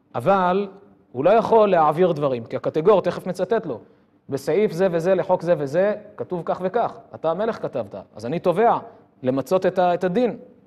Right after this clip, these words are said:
אבל המלך רוצה ללכת לקראת השרים האלה. הוא יודע שזו הייתה מעידה, הם יתקנו את עצמם, הם יחזרו לעצמם, עכשיו להכניס אותם לכלא, זה רק יוריד אותם, יקלקל אותם, יזיק להם.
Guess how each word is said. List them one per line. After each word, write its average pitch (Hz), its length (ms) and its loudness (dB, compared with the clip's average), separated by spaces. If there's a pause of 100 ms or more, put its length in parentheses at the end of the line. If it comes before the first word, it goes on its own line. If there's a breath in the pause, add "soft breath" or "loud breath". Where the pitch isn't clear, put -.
(800)
אבל 123 200 -4
המלך 208 260 -4
רוצה 180 580 -2
ללכת 185 640 -4
לקראת 175 400 -6
השרים 143 380 -6
האלה. 98 200 -10 (240)
הוא 226 100 -10
יודע 180 220 0
שזו 131 220 -6
הייתה 131 200 -2
מעידה, 120 420 -4 (200)
הם 120 100 -10
יתקנו 143 360 -8
את - 80 -8
עצמם, 113 360 -10 (600 soft breath)
הם 139 100 -4
יחזרו 143 400 2
לעצמם, 143 540 0
עכשיו 175 240 -8
להכניס 160 280 -8
אותם 135 240 -4
לכלא, 160 380 0 (180)
זה - 260 -18
רק 175 220 -6
יוריד 156 260 -2
אותם, 127 280 -6
יקלקל 117 400 -8
אותם, 143 280 -6
יזיק 156 320 -8
להם. 135 220 -6